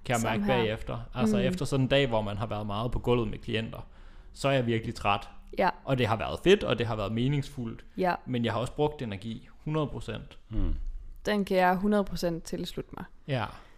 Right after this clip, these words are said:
Speaker 3: Ja.
Speaker 2: Men, men, men det er også det der med, at det, altså, det der med at, at, altså, have sessioner med mine klienter og, og s-, tale med dem og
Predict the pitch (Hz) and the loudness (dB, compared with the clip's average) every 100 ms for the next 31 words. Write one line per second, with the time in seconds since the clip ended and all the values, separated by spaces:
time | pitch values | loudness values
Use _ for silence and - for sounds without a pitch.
0 | - - 202 202 196 196 - 190 190 208 | -6 2 2 4 2 2 0 0 4 6
1 | 196 190 190 185 180 185 185 165 196 - | 6 4 0 0 2 0 0 -4 -6 -16
2 | - - - - - - - 190 180 170 | -16 -16 -16 -18 -20 -14 -6 -4 -4 -6
3 | - - 226 220 196 196 202 180 170 - | -4 4 6 6 6 6 6 6 2 -2
4 | 170 165 - - - - - - - - | -2 -2 -4 -8 -12 -20 -20 -20 -20 -20
5 | - - _ - 180 170 165 - - - | -20 -20 _ -6 -2 -2 -4 -8 -20 -20
6 | - - 220 - - - - 196 196 233 | -20 -20 -18 -18 -20 -10 -4 -2 0 4
7 | 269 185 175 175 175 196 214 185 170 165 | 4 4 2 0 2 4 4 4 0 -2
8 | 165 165 - 175 170 175 - - 202 - | -4 -6 -4 -2 -2 -4 -8 -14 -14 -2
9 | 208 208 226 202 180 170 170 165 165 | 2 4 4 2 0 -2 -2 0 -2